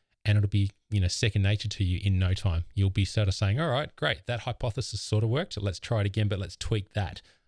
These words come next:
Or, "That hypothesis didn't work at all. Those, that customer segment we thought we were going for, just not gonna work." And, you know, by following that approach, you, you're not really being random about it. You're sort of just sort of saying, "All right,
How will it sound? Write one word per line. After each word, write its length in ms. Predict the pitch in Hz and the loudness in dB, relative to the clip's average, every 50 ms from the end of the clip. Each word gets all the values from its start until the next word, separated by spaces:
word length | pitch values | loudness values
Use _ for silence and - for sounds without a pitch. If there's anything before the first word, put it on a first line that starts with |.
| - - | -6 -2
Or, 320 | 101 95 92 90 90 87 - - - _ _ _ _ _ - | 0 2 2 2 0 -2 -2 -6 -14 _ _ _ _ _ -2
"That 140 | 123 117 | -2 0
hypothesis 640 | - 123 110 - - 113 - - 110 - 117 107 - - _ - | 0 -2 -2 0 0 -2 -2 -2 -4 -4 -4 -4 -4 -6 _ 0
didn't 180 | 117 104 104 101 | 2 4 4 4
work 220 | 98 95 92 - | 4 2 2 2
at 60 | 95 90 | 0 0
all. 180 | 85 82 - - _ - | 0 -2 -4 -6 _ 0
Those, 180 | 107 107 95 - | 0 0 0 0
that 280 | - 113 101 - - - | -2 -4 -4 -4 -6 -4
customer 340 | - 110 - - 120 107 | -2 -2 0 0 0 0
segment 340 | 101 - 117 110 107 110 107 | 0 0 0 0 2 2 2
we 80 | 107 101 | 2 0
thought 200 | - - 117 110 | 0 0 0 0
we 100 | 107 110 | 2 2
were 60 | 107 | 2
going 200 | 110 110 113 110 | 2 2 0 0
for, 200 | 101 - 143 131 101 - | -2 -4 -6 -8 -8 -8
just 140 | - 92 - 107 | -10 -6 -2 -2
not 120 | 92 - | 0 0
gonna 160 | - 90 85 | 0 -2 -2
work." 340 | 80 80 78 80 - - - _ _ - | 0 -2 -2 -4 -6 -8 -14 _ _ -4
And, 240 | - 165 156 - - | -2 -2 -2 -4 -4
you 80 | - 139 | -4 -2
know, 180 | 110 92 104 110 - - | 0 0 0 -2 -2 -2
by 140 | 120 110 98 | -2 -2 -2
following 340 | - - 120 127 123 117 107 | -2 -2 -2 0 0 0 0
that 120 | 98 90 - | 0 0 -2
approach, 400 | 98 - - - 117 98 87 - - - - _ _ _ - | -2 -2 -2 -2 -2 -2 -2 -6 -10 -20 -20 _ _ _ -2
you, 160 | 123 120 - - | -2 -2 0 0
you're 100 | 123 123 | 0 0
not 140 | 135 156 151 | 0 0 0
really 320 | 147 147 131 120 107 101 | -2 0 0 0 0 0
being 340 | 98 - 107 104 101 98 87 | -2 0 0 0 0 0 0
random 360 | 92 90 90 95 101 107 104 98 | 2 2 2 2 2 2 2 2
about 300 | 87 87 82 80 87 98 | 0 -2 -2 -2 -2 -4
it. 100 | 95 95 | -4 -4
You're 80 | 101 | -4
sort 220 | - - 120 113 107 | -4 -2 -2 -2 -2
of 40 | |
just 140 | - 101 - | -2 -4 -4
sort 120 | - 104 95 | -4 -4 -4
of 60 | - | -4
saying, 300 | - 101 95 92 90 87 - _ _ _ _ _ _ - | -2 -2 -2 -2 -2 -4 -8 _ _ _ _ _ _ -2
"All 80 | 110 95 | 0 0
right, 140 | 92 90 | 0 0